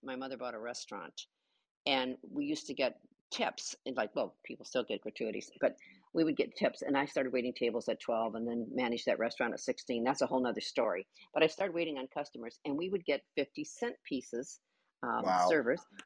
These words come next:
Speaker 1: uh, for, for, for our tips. And, you know, m-, meals were a lot less expensive back then. And, oh, I'd go home and count all my fifty cent pieces. And, and for my school wardrobe, it was a summer restaurant. And Pierre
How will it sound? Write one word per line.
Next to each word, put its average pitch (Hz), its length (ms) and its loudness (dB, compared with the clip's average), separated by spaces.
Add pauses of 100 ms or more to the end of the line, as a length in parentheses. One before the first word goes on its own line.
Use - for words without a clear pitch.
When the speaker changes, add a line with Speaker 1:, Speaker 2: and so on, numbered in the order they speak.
(120)
Speaker 1:
uh, 131 240 6 (120)
for, 143 360 4
for, 131 280 -2 (160)
for 135 120 -4
our 135 80 -4
tips. - 540 -12
And, - 240 -6 (300)
you - 100 -6
know, 131 100 -2
m-, - 220 -6
meals 160 360 4
were 143 80 2
a 127 40 0
lot 127 180 0
less 143 180 -6
expensive 135 480 -6
back 123 280 0
then. 120 200 -2
And, 120 240 -4
oh, 127 120 0
I'd 131 160 2
go 127 100 2
home 131 180 0
and 120 120 -2
count 123 180 0
all 123 80 0
my 123 120 -4
fifty - 280 0
cent - 260 -2
pieces. 127 400 0
And, 120 180 4 (300)
and 120 100 -2
for 123 100 -2
my 117 120 4
school 139 360 8
wardrobe, 127 420 6
it - 80 -2
was - 140 -8
a 113 40 -6
summer 120 280 -4
restaurant. 120 400 -4 (500)
And 147 220 2
Pierre 151 680 0